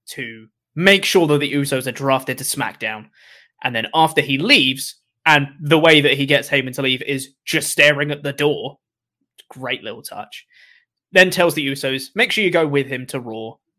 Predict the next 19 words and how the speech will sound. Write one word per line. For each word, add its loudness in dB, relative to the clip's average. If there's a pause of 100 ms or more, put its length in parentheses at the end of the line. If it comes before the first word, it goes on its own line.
(160)
uh, -6 (360)
to -6
make 2
sure 2
you 0
get -2
drafted -4
to -10
SmackDown. -12
And -10
if -20
you -14 (100)
don't, 2 (280)
leave 4
him -2
for -2
dead -2
on -10
Raw." -12